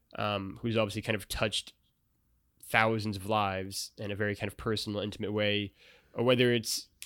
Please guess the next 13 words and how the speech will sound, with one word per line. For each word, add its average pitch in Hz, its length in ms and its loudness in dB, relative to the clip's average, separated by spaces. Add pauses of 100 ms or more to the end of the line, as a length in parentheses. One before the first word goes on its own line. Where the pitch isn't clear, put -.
you 120 140 0
know, 117 460 4 (160)
two 117 500 2 (120)
chuckleheads 120 760 6 (640)
on, 104 720 2 (960)
you 117 140 4
know, 101 240 4 (120)
the 113 120 4
Midwest 117 640 8
and 113 160 4
the - 100 2
East 120 160 2
Coast 113 600 6